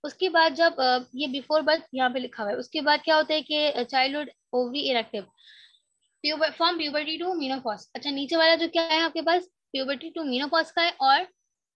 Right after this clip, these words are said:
उससे ऊपर वाला जो यहाँ पर दिया हुआ है, ये before birth का आपको दिया हुआ है। और उसके बीच में क्या होता है, जैसे ही birth हो जाती है तो ये जो, अ, childhood phase होता है इसके अंदर ovaries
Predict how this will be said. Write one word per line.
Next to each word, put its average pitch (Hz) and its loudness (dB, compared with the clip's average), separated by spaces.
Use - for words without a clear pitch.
उससे 285 -6
ऊपर 277 0
वाला 311 2
जो 302 -4
यहाँ 294 -4
पर 294 -4
दिया 254 0
हुआ 269 2
है, 339 2
ये 330 -4
before 277 -6
birth 226 -2
का 254 2
आपको - -4
दिया 208 -6
हुआ 180 -8
है। 185 -16
और 277 4
उसके 349 0
बीच 311 0
में 339 -2
क्या 339 4
होता 320 6
है, 330 0
जैसे 285 -2
ही 359 0
birth 294 0
हो 302 -6
जाती 262 0
है 311 -4
तो 311 -10
ये 294 -6
जो, 302 -8
अ, 247 6
childhood 269 0
phase 302 -4
होता 269 -4
है 277 -2
इसके - -10
अंदर 285 -4
ovaries 254 -4